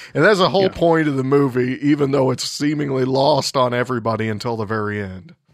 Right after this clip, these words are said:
Speaker 2: Right. Well, that's just the thing. Again, uh, all the societies should be working together, but they're not. And they're all divided. And, um, a-, and what divides them ultimately is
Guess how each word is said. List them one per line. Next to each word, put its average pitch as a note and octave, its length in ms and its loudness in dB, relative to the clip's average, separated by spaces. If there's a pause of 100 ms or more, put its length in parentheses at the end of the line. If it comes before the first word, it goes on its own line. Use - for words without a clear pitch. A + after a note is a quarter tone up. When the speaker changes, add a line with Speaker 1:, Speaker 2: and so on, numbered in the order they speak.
(400)
Speaker 2:
Right. A2 300 -2 (380)
Well, C#3 100 2
that's F#3+ 160 -2
just D#3 200 -4
the A#2+ 100 -4
thing. G2+ 200 -4
Again, A#2 600 -6 (260)
uh, D3+ 80 -2 (160)
all F#3+ 200 2
the F3 120 2
societies C#3 600 0
should C#3+ 220 -2
be C3 100 -2
working A#2 360 -2
together, G#2+ 480 -2 (320)
but A2+ 140 -2
they're A2+ 80 -2
not. G#2 400 -6 (420)
And G#2+ 560 -2
they're A#2 140 -2
all B2 160 0
divided. G#2+ 640 -2 (560)
And, G#2+ 720 -4 (720)
um, G2+ 580 -2 (1300)
a-, B2+ 220 -4
and B2+ 160 0
what A#2+ 160 0
divides D3+ 420 0
them A#2 140 0
ultimately A#2+ 640 0
is G#2+ 520 -2